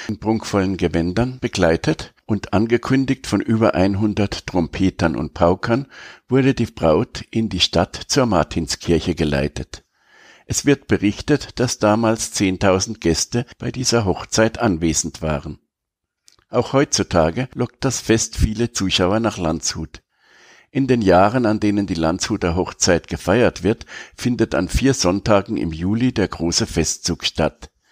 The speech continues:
Er startet am Festplatz an der Isar, führt über den Dreifaltigkeitsplatz zur Altstadt, dann um die Heiliggeistkirche herum über die Neustadt bis zur Jesuitenkirche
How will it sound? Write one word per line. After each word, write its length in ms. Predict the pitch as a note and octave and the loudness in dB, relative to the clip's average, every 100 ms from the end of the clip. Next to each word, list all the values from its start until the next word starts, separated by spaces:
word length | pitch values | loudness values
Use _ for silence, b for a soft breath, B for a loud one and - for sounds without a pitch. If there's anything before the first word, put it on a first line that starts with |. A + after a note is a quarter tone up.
| B B B B | B B B B
Er 160 | A#2+ A2+ | 0 2
startet 500 | - G2 G#2 A#2+ - | 4 2 4 0 -2
am 140 | F#2 | -4
Festplatz 640 | - G2+ - - G2+ - - | 0 0 0 -2 -2 0 -4
an 160 | F2+ | -2
der 180 | D#2+ - | 0 0
Isar, 440 | G#2 G2+ C3+ C#3 B B B | 0 0 0 0 B B B
führt 340 | _ - B2+ - | _ 2 2 2
über 180 | A#2 G2 | 0 0
den 180 | F#2 | 0
Dreifaltigkeitsplatz 1400 | E2+ D#2+ C#2+ - E2 G#2+ G#2 - G#2+ - - F#2+ E2 - - | -2 0 0 0 -2 -2 -6 -4 -2 -2 -4 -4 -2 -2 -2
zur 240 | - - | 0 0
Altstadt, 600 | E2+ F#2 - - C#3 - B B B - | -2 -2 0 0 -2 -4 B B B -2
dann 200 | B2 D3 | 0 2
um 140 | G2 C3 | 0 -2
die 160 | G#2+ | 0
Heiliggeistkirche 1000 | F2 F2+ F2 - D#2 G2 - - B2 A#2+ | 2 2 0 2 2 0 -4 0 0 0
herum 480 | G2+ E2+ F2 G#2+ D3+ B B | 0 0 0 -4 -4 B B
über 220 | - A#2+ | -6 -4
die 120 | C3+ A#2 | 0 2
Neustadt 680 | F2 F2+ - - A2+ - | 4 4 2 2 0 -2
bis 220 | - - - | -4 -4 -2
zur 120 | A2+ | -2
Jesuitenkirche 1160 | F#2+ G#2+ C3 A2 F2 C#3 B2+ C#3 C3 - C#3+ | 0 0 0 0 -4 -6 -6 -2 0 0 -6